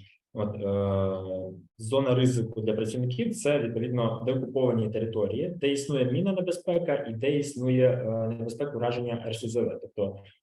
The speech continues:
е, це буде Чернігівська область, це буде Сумська область, це буде, е, Харківська, Миколаївська область. І, в принципі, якщо говорити про ураження ракетними обстрілами, то це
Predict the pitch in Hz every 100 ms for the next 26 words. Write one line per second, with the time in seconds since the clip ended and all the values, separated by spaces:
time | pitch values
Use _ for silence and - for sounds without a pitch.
0 | _ 101 104 104 101 98 98 95 95 95
1 | - _ _ _ _ _ _ - 127 120
2 | 120 107 104 107 135 170 165 151 143 139
3 | 135 127 - 110 104 101 95 92 92 107
4 | - 147 143 143 135 127 - 113 107 101
5 | 98 95 95 - _ _ 92 92 131 135
6 | 127 - 117 110 113 131 131 127 - 120
7 | 120 113 107 - - - 123 123 135 135
8 | - - 123 113 107 123 117 117 110 110
9 | 110 113 113 113 110 107 110 117 175 170
10 | 147 127 123 110 110 101 127 123 123